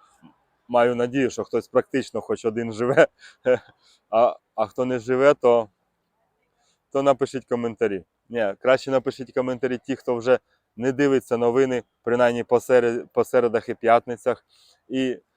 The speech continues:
рухаються в зміні контенту, може є вже у когось плоди, бо в мене багато плодів. Е, направду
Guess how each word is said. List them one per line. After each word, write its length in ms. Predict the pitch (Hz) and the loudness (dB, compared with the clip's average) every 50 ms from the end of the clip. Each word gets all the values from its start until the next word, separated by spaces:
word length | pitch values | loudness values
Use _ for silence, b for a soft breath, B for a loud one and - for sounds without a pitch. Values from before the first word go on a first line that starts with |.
| _ _ - | _ _ -2
рухаються 520 | 127 160 165 - - 139 139 135 - 135 | 0 0 0 2 2 2 2 2 0 -4
в 40 | 127 | -4
зміні 300 | 113 131 139 135 135 131 | -4 -4 -6 -6 -6 -6
контенту, 560 | - - 127 117 110 - 139 143 131 - 123 | -6 -6 -6 -6 -2 -2 -2 -2 -2 -4 -4
може 300 | 117 123 120 110 120 123 | -4 -2 -2 -2 -2 0
є 100 | 120 120 | 0 0
вже 240 | 113 107 120 123 120 | 0 0 -2 -2 -2
у 60 | 117 | -2
когось 320 | - - 120 117 117 - - | -2 0 0 0 0 -2 -4
плоди, 420 | _ - 120 117 113 135 156 143 - _ _ _ _ | _ 0 0 0 2 0 -2 -2 -4 _ _ _ _
бо 100 | 113 120 | -8 -6
в 20 | |
мене 260 | 143 175 180 180 175 160 | -4 -4 0 0 2 4
багато 420 | 160 156 147 156 147 - - 107 | 4 4 4 4 4 2 0 -4
плодів. 420 | - - 110 107 104 120 139 131 - _ _ _ _ _ _ _ | -4 -4 -4 -4 -2 -4 -4 -6 -6 _ _ _ _ _ _ _
Е, 100 | 107 110 | -8 -6
направду 720 | 113 117 113 - - 127 131 131 123 120 120 123 123 117 107 | -4 -4 -4 -2 2 4 4 4 4 2 0 0 0 -2 -2